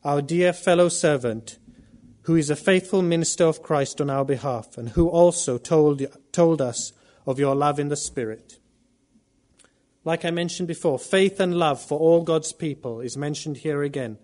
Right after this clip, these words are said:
But what we see in this passage is, is that it is faith and love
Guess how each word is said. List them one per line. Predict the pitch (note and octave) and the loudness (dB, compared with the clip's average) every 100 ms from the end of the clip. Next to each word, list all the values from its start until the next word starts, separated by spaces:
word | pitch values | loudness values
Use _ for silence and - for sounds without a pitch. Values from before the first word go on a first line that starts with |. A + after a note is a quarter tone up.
| _ _ _ _ | _ _ _ _
But | - E3+ | 0 2
what | G3 | 2
we | G#3 G3 | 2 0
see | - A#3+ A#3+ | 0 2 2
in | A3 | 2
this | G3 - | 0 -2
passage | G3 F#3+ - C#3+ | -2 -2 -2 -2
is, | D3+ D3 D#3 E3 _ | -2 -4 -8 -12 _
is | D#3+ C#3+ | -6 -2
that | E3+ E3 | -2 -2
it | D#3+ D#3 | -4 -6
is | C#3+ | -6
faith | - G#3 G#3+ G#3 | -4 0 2 2
and | F#3+ E3 | -2 -4
love | E3 E3 C#3 A#2 | -2 0 0 -2